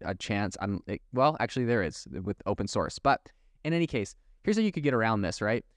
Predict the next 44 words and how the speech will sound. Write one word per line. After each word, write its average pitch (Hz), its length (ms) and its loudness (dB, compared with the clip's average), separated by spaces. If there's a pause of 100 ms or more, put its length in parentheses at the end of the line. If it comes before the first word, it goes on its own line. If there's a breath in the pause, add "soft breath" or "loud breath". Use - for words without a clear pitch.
(260)
So 135 640 2
you 131 480 0
get, 143 260 2 (300)
you 120 140 -2
get, 120 260 0
you 110 120 -2
know, 101 80 0
Steg 110 400 -2
A 107 160 2
I 104 160 2
to 101 160 -2 (180)
generate 104 340 2
you 101 120 2
an 101 40 2
awesome 113 320 0
picture. 110 300 -2
It's 101 140 -4
got 107 160 0
the 107 60 -4
Steg 104 280 -2
A 101 120 0
I 98 80 2
watermark, 110 720 2
and 104 120 0
you're 120 200 2
gonna 113 240 0
say 101 560 0 (120)
you 131 160 4
wanna, 113 300 4
like, - 380 -2 (160)
be, 107 340 2 (340)
um, 98 560 0 (220)
you 117 80 2
know, 104 120 2
you 107 180 2
wanna 110 220 2
be 98 500 0 (220)
controversial 113 580 0
and 101 80 -2
say 107 120 2
this 101 120 0
is 101 60 -2
a 98 60 0
real 113 300 2